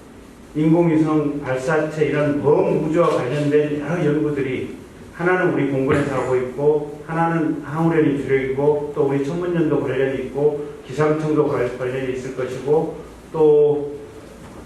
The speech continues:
국정원도 중요한 부분을 담당하고 있습니다. 근데 이렇게 각각 쪼개져 있는 기관들이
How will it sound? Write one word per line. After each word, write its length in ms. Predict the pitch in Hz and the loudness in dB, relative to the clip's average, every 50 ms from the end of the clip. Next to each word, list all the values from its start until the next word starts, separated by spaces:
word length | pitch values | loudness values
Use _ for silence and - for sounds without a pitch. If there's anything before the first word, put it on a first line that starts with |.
| - - | -8 -6
국정원도 960 | 139 139 - 190 190 190 190 185 185 170 175 175 175 175 170 165 - - - - | -6 0 2 4 4 4 4 4 4 2 2 2 2 0 -2 -2 -6 -10 -14 -14
중요한 400 | - 143 139 151 160 160 151 135 | -6 -2 0 2 2 2 2 2
부분을 320 | 135 139 - - - - - | -2 -2 -2 -4 -4 -4 -6
담당하고 500 | 113 113 113 113 123 120 113 117 113 110 | -6 -8 -8 -6 -6 -6 -4 -4 -4 -4
있습니다. 400 | 107 104 - 120 110 107 104 107 104 - - - - - 147 | -6 -6 -10 -12 -12 -12 -12 -12 -14 -16 -18 -20 -18 -8 -4
근데 280 | 151 147 143 - - - - - - - - - - - - - - - - | -2 -2 -2 -2 -6 -12 -14 -16 -18 -20 -20 -20 -20 -20 -20 -20 -18 -8 0
이렇게 580 | 165 170 202 202 202 202 202 196 190 185 190 | 2 2 4 4 4 2 2 2 2 2 2
각각 640 | 190 190 185 - - - 185 190 185 185 185 185 185 | 0 -2 -4 -6 -6 -2 0 2 2 2 0 -2 -2
쪼개져 400 | 208 214 220 240 240 233 226 220 | -2 0 0 0 0 2 2 4
있는 380 | - 180 170 160 160 160 156 160 | 4 4 2 2 2 2 0 0
기관들이 1000 | 156 143 139 143 143 143 143 139 139 139 135 143 147 151 151 151 - - - | -2 0 0 0 2 2 2 0 0 0 0 0 0 -2 -2 -4 -6 -8 -12